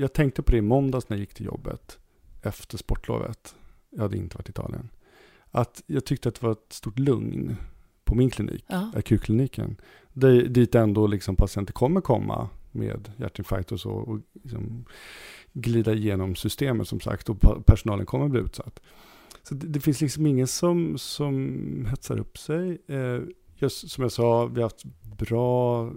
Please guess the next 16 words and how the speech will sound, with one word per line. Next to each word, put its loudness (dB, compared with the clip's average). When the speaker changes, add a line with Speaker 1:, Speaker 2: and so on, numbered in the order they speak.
Speaker 1:
supersaklig -2
information -4
från -6
infektionsläkarna. -6
Jag 0
kan 0
tycka -2
att -4
de 2
här 2
smittskyddsläkarna -6
som -8
uttalar -6
sig -8
i -2
media, -6